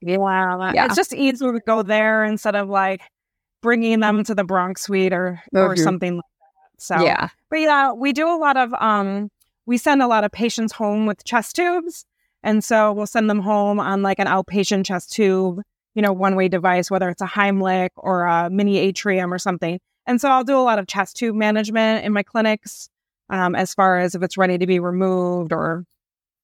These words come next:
Speaker 1: um, you know, stuff like that. But yeah, a lot of it's just thoracentesis or pleural ultrasound.
Speaker 2: Okay. Are you doing, um, outpatient pleural catheters?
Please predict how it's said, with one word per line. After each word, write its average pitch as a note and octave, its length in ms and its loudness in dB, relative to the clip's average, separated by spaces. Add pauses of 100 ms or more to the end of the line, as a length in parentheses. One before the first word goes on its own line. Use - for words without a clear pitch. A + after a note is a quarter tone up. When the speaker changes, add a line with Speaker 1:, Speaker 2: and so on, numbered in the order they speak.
(300)
Speaker 1:
um, E3 540 2
you G#3 120 2
know, F3+ 80 0
stuff E3+ 200 -4
like D#3+ 160 -4
that. - 320 -2
But E3 220 -2 (300)
yeah, A#3 280 2
a A3+ 40 0
lot B3 180 2
of B3+ 100 0
it's A3 160 -2
just - 340 -6 (300)
thoracentesis F#3+ 1000 2
or D#3+ 160 -4
pleural E3+ 320 -4
ultrasound. E3 580 -6 (580)
Speaker 2:
Okay. D#3 300 -10 (320)
Are G#3+ 60 2
you A3 180 4
doing, G3 760 0
um, F3 440 0
outpatient - 500 -2
pleural F3 220 -2
catheters? C4+ 760 -2